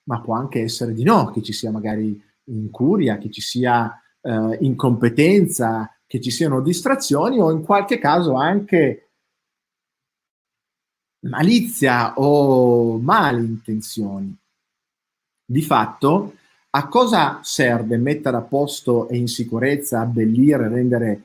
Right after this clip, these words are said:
bellissimo quell'albergo se domani il rischio è che quella diga venga giù e tutto venga sommerso? Ecco,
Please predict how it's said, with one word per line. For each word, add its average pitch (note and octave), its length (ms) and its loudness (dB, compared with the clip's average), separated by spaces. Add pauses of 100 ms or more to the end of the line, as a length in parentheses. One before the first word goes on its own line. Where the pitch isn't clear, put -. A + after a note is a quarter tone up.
(220)
bellissimo B2 600 2
quell'albergo A#2+ 840 0 (140)
se - 400 0
domani C3+ 640 2
il A#2+ 180 2
rischio B2+ 540 0
è A2+ 100 -6
che A2+ 140 -6
quella B2 240 0
diga C3 300 0
venga A#2+ 320 0
giù B2 520 2
e A#2 140 -14
tutto B2 340 -6
venga G#2+ 280 -2
sommerso? F#2+ 440 -6
Ecco, C3+ 280 -8